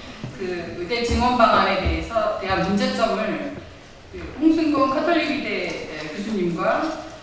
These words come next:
어, 송기민 한양대 디지털융합학과 교수님께서 이어서 발표해 주시겠습니다.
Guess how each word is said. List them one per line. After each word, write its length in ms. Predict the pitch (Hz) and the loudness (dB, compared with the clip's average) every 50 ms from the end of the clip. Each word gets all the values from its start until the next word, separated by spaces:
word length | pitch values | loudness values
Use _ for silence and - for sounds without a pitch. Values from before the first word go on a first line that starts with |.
| - - - - | -18 -18 -16 -12
어, 100 | - 180 - | -12 -8 -6
송기민 500 | 285 294 285 285 285 285 277 285 277 277 | -2 0 0 2 2 2 2 2 4 4
한양대 340 | 294 320 330 320 311 - 294 285 | 6 6 6 6 6 4 2 0
디지털융합학과 1700 | 285 - - - - - - - 196 185 180 180 180 180 180 - - - - - - - - - - - - - - - - 233 226 220 226 | 0 -2 -4 -6 -6 -6 -4 -4 -4 -6 -6 -6 -6 -8 -10 -12 -14 -14 -14 -16 -16 -18 -18 -20 -20 -18 -18 -18 -18 -2 4 4 6 6 4
교수님께서 540 | 220 220 233 226 220 196 - 202 196 - 180 | 2 0 0 -2 -2 -2 -2 -2 -2 0 0
이어서 1000 | 165 160 180 196 208 214 - - - 180 185 190 185 - - - - - - - - - - | 0 2 4 6 6 6 6 6 4 4 4 4 4 4 4 2 0 -4 -6 -8 -10 -8 -8
발표해 300 | 170 165 - 220 214 214 | -8 -8 -6 -4 -4 -4
주시겠습니다. 640 | 208 208 202 - 180 165 - - 160 156 151 151 | -2 -4 -4 -4 -6 -8 -10 -10 -12 -12 -12 -12